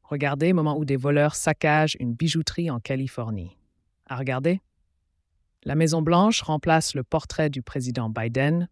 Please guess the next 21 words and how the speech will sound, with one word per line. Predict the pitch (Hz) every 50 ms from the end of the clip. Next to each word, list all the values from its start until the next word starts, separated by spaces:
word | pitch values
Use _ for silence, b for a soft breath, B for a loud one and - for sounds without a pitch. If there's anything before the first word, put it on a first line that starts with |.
| _ _
par | - 131 123
une | 131 135 139
image | 143 143 151 156 160 170 175 160 -
d'un | - 131 113 107 127
autopan. | 143 151 - - 131 - - 104 90 - - _ _ _ _ _ _ _ _ _ _ _ _ _ _ _ _ _ _ _ _ _ _ _ _ _ _ _ _ _ _ _ _ _ _ _ _ _ _
La | - 123
crise | 127 - - 208 202 165
du | 143 151
carburant | 147 - 160 139 147 151 156 139 160 160 151 127
en | 131
Russie | 127 139 131 - - - 185 190 214 240 - _ _
provoque | - - 143 135 160 156 147 135
de | 135 139
longues | 131 135 143 160 175 202 208 208 196
files | - - 202 196 185 156
d'attente | 170 156 143 - - 151 160 175 185 - -
et | - 139
des | 127 127 120
maux | 123 127 135 151 165 170 170 170
de | - _ _
tête | - - 113 101 - - - -